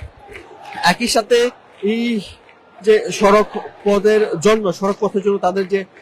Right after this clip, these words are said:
আহ, স্বাস্থ্য খাত এবং পড়াশোনা এবং যে কোনো প্রয়োজনে, অর্থাৎ ভোলার মানুষ যখন, আহ, বরিশাল আসে তখন কিন্তু তাদেরকে চরম সময় ব্যয় করতে হয়, আহ, নৌযানে করে যেতে হয়।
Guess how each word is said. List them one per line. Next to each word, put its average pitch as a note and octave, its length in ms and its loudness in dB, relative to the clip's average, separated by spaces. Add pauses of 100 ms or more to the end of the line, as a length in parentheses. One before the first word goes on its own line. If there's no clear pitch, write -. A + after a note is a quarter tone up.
(120)
আহ, E3+ 180 2
স্বাস্থ্য F#3 400 -2
খাত F#3+ 260 0 (260)
এবং F3 240 -6
পড়াশোনা G3 560 -2 (320)
এবং G#3+ 180 0
যে B3 140 2
কোনো B3+ 240 -2
প্রয়োজনে, A#3 380 0
অর্থাৎ G3+ 200 0
ভোলার G3 380 0
মানুষ A#3 420 0
যখন, G#3+ 320 -2 (340)
আহ, E3+ 180 0
বরিশাল G#3 340 4
আসে G#3 160 -2
তখন G3 180 -2
কিন্তু G3 180 -2
তাদেরকে G3 340 0
চরম A3+ 260 2 (320)
সময় B3+ 360 2
ব্যয় G#3 200 4
করতে G3 260 0
হয়, F3+ 200 0 (320)
আহ, F3+ 80 -4
নৌযানে G3+ 380 4
করে F#3+ 500 0
যেতে G3 200 0
হয়। F#3+ 220 -2